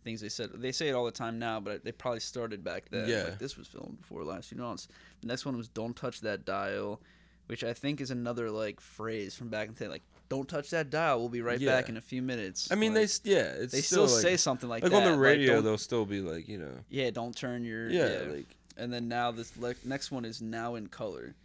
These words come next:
Speaker 1: and it starts with, uh, it starts with, um,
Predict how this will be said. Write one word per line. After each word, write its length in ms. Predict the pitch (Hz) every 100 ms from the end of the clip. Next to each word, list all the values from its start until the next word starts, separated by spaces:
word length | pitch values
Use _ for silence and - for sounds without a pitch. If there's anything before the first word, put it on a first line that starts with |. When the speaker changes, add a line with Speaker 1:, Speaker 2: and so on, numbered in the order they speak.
| _ - _ _
Speaker 1:
and 140 | - 117
it 100 | 113
starts 540 | - 113 113 107 -
with, 320 | - 101 101
uh, 340 | 98 87 95 104 - _ _ _ _ _ _ _ _ _ _ _ _ _ _ _ _ _ _ _ _ _ _ _ _
it 120 | - -
starts 500 | - 123 123 - 107
with, 220 | 107 -
um, 320 | 95 98 98